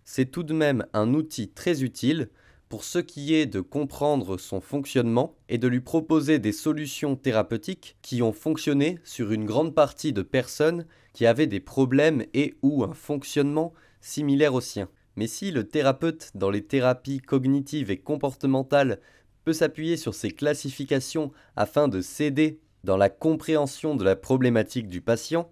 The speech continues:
cette classification ne constitue pas son corpus théorique initial,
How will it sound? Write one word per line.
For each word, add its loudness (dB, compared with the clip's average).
cette -4
classification 0
ne 0
constitue -6
pas 2
son -6
corpus -4
théorique 0
initial, 2